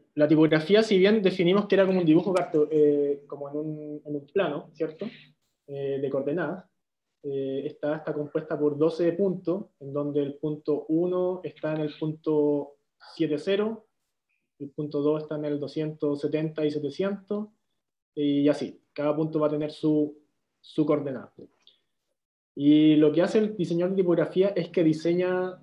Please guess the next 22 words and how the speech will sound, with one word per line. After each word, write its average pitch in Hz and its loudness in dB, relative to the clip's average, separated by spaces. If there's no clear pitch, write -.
según 170 2
las 147 -6
herramien-, 160 -2
las 147 -8
condiciones 180 -2
que 170 0
da 170 4
la 175 4
herramienta 165 -2
para 170 0
diseñar 147 -2
tipografía. 156 -4
En 147 -6
este 156 -2
caso, 202 -2
la 139 -6
tipografía 143 0
digital 170 0
se 175 -2
diseña 165 -2
en 160 -4
glif. 147 -8